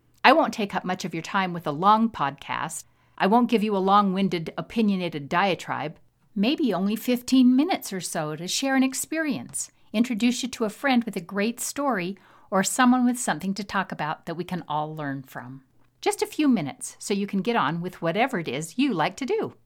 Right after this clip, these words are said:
So I invite you to join me, and just like any friendship, I want to hear what you think. So go to the website, celebrating sixty something dot com.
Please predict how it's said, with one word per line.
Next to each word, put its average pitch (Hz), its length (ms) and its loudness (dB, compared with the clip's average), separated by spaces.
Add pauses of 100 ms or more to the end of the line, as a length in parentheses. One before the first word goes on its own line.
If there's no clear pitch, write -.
(460)
So - 140 -2
I 262 60 6
invite 214 300 6
you 240 100 -2
to 349 80 0
join 170 340 -2
me, 165 260 -4
and 196 140 2
just 226 220 -2
like 202 180 -2
any 370 160 -2
friendship, 170 560 -4 (320)
I 240 60 2
want 226 240 4
to 247 40 0
hear 185 200 -2
what 175 140 -2
you 208 120 -2
think. - 400 -6 (180)
So 247 220 4
go 233 220 4
to - 120 0
the 330 80 0
website, 180 600 -2
celebrating 190 580 0
sixty 214 360 -4
something 185 480 -2
dot 190 320 2
com. 180 400 0